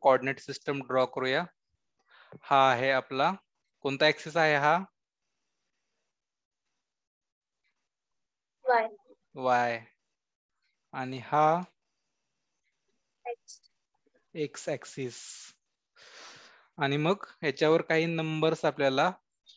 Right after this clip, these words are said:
Speaker 1: प्लॉट करायचेत. सपोज आता मी इथे याला नंबर देतो. यांचं क्रॉस होतो तिथे कोणता येईल coordinate? येस.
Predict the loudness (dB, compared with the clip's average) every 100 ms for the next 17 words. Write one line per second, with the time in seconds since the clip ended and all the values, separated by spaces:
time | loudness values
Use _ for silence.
0 | _ _ _ _ _ _ _ _ _ _
1 | _ _ 2 2 0 -2 -2 -4 -12 -18
2 | -20 -20 -20 -16 -16 -12 -10 -10 -10 -10
3 | -10 -10 -10 -12 -14 -14 -14 -14 -18 _
4 | _ _ _ _ _ _ _ _ _ _
5 | _ _ _ -4 -2 -2 -4 -4 -4 -6
6 | -6 -6 -4 -6 0 0 0 -4 -4 -6
7 | -6 -8 -4 -4 -2 0 2 2 0 0
8 | 2 2 0 -4 -6 _ _ _ _ _
9 | _ _ _ _ _ _ _ _ _ _
10 | _ _ _ _ _ _ _ _ _ _
11 | _ _ _ _ _ _ _ _ _ _
12 | _ _ _ _ _ -8 -2 -2 -4